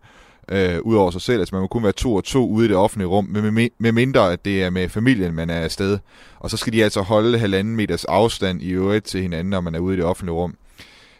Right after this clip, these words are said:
Øh, så er der også blevet, øh, vedtaget nogle, nogle hjælpepakker, eller der er blevet, der er blevet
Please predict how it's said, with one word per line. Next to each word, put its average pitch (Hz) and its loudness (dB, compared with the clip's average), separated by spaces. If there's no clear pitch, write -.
Øh, 92 2
så 123 -2
er 123 2
der 120 4
også 117 4
blevet, 107 2
øh, 90 2
vedtaget 107 0
nogle, 90 -4
nogle 92 -6
hjælpepakker, 101 0
eller 82 -2
der 90 -2
er 87 -4
blevet, 95 -4
der 92 0
er 90 -2
blevet 87 -4